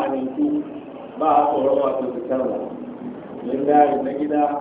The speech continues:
aw abin ko kasa gona ko nini, aw shajarin ko itace, fa ya juzun na kadu bi wannan ya halatta wato a hannun su su cikin wato da irin wannan su. Saboda me? Saboda ya aka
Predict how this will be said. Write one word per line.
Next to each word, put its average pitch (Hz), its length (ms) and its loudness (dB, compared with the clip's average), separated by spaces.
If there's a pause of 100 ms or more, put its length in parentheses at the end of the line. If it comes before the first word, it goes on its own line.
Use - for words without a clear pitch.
(520)
aw 135 320 -2
abin 123 240 -4
ko 139 160 -2
kasa 139 240 -2 (160)
gona 143 320 -2
ko 143 160 -2
nini, 143 400 -4 (640)
aw 135 240 0
shajarin 139 480 2
ko 131 160 -4
itace, 127 480 -2 (560)
fa 139 80 0
ya 131 200 6 (120)
juzun 123 400 2
na 127 80 0
kadu 120 320 2
bi 117 160 -2
wannan 120 320 0
ya 127 160 0
halatta 123 440 2 (680)
wato 110 320 -4
a - 80 -2
hannun 123 320 -2
su - 80 -6
su 110 120 -8 (120)
cikin 110 400 -6 (160)
wato 110 320 -2
da 117 80 -2
irin 127 240 -2
wannan 107 320 -6
su. - 160 -10 (320)
Saboda 131 320 0
me? 151 160 4 (1000)
Saboda 131 440 4 (1000)
ya 127 180 -2
aka 139 140 4